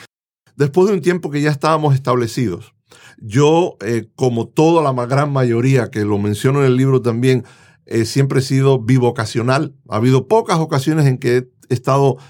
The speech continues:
a tiempo completo en, en la iglesia o en el ministerio, aunque uno está. <laughs> Eso, eso es una, eso es una ambigüedad, pero estamos siempre a tiempo completo. Pero siempre he sido bivocacional como la gran mayoría,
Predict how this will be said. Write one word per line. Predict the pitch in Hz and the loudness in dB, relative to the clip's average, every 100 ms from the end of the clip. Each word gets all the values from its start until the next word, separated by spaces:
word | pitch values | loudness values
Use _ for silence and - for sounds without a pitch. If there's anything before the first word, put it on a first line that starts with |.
| - | -12
a | 107 | -6
tiempo | - 156 - | 0 0 0
completo | 127 113 135 127 131 120 | -2 -2 -2 0 0 0
en, | 117 110 104 | -2 -4 -6
en | 107 104 | -8 -6
la | |
iglesia | 101 143 156 139 | -2 0 2 0
o | |
en | 117 | -2
el | 107 | -2
ministerio, | 107 - 233 127 117 | -4 0 2 2 0
aunque | - 131 156 | 0 0 2
uno | 175 | 4
está. | 147 - 139 107 - - | 2 0 -2 -4 -10 -8
<laughs> | 151 135 | -6 -4
Eso, | 123 - 123 - - - | -6 -4 -4 -6 -10 -6
eso | 127 147 | -4 -2
es | 135 | -2
una, | 139 135 127 117 104 95 - _ - - - _ | -4 -4 -2 -2 -2 -6 -12 _ -20 -20 -20 _
eso | 127 | -10
es | 135 | -6
una | 135 | -2
ambigüedad, | 123 113 117 104 120 120 | -2 0 0 2 2 0
pero | 104 113 | 0 0
estamos | 110 143 151 135 | 0 -2 -2 -2
siempre | 143 143 135 | -2 -2 -2
a | 113 | -4
tiempo | 131 123 117 | -2 -2 -2
completo. | 107 135 139 127 | -2 -2 0 0
Pero | 131 127 - - - _ | 0 0 -2 -12 -20 _
siempre | - 156 160 | -2 0 2
he | 160 | 0
sido | 151 156 156 - - 110 | 2 2 2 0 -10 -4
bivocacional | 120 131 131 127 127 131 151 | 0 0 0 0 0 -2 0
como | 151 | 0
la | 120 110 | 0 0
gran | 120 143 | 0 0
mayoría, | 135 120 113 131 151 | 0 0 0 0 -2